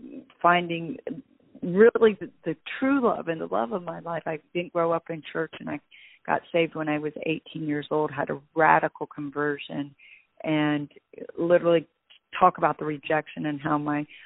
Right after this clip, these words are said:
mother and stepfather just, you know, rejected and said, "Hey," they thought I'd become crazy and this Jesus freak and everything else. And, uh, it worked out okay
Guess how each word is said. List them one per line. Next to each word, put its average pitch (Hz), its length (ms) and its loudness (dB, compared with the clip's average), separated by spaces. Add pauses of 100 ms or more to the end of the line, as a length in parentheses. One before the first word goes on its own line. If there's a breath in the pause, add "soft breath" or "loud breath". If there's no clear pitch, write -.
(220 loud breath)
mother 160 480 4
and 156 360 -8
stepfather 156 580 2
just, 151 240 -8 (460)
you - 200 -6
know, 160 80 -2
rejected 160 560 2
and 156 220 -2
said, 147 100 -4
"Hey," 147 340 -4 (120)
they 156 160 2
thought 156 160 4
I'd 151 160 0 (400)
become 160 300 -4
crazy 160 420 2
and 156 100 -2
this 147 80 -6 (120)
Jesus 165 400 -6
freak 156 240 -4
and 151 100 0
everything 151 480 2
else. 156 240 6 (100)
And, 107 200 -4 (500 loud breath)
uh, 151 260 2 (280)
it 107 180 -4
worked 208 220 6
out 196 180 8
okay 185 340 2